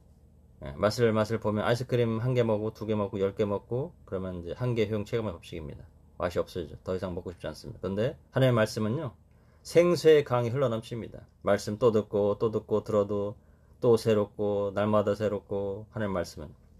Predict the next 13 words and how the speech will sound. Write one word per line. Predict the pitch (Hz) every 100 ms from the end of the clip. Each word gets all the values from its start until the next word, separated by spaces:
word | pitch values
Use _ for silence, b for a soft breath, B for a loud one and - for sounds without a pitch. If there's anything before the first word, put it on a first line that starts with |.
| -
생수의 | - 147 131 131 117
강이 | 110 104
흘러넘칩니다. | 120 113 92 -
그것이 | 107 107
하나님의 | 123 113 101
세계입니다. | - 95 80 110
그것이 | 113 110 107
천국입니다. | - 139 110 80 - - - _ _ - - - - - - - - -
늘 | 98 113 113
새롭게, | 107 120 95 - -
날마다 | 104 113 110 107
새롭게. | 98 107 85 - - _ - - _ _ - - - - - -
예. | 73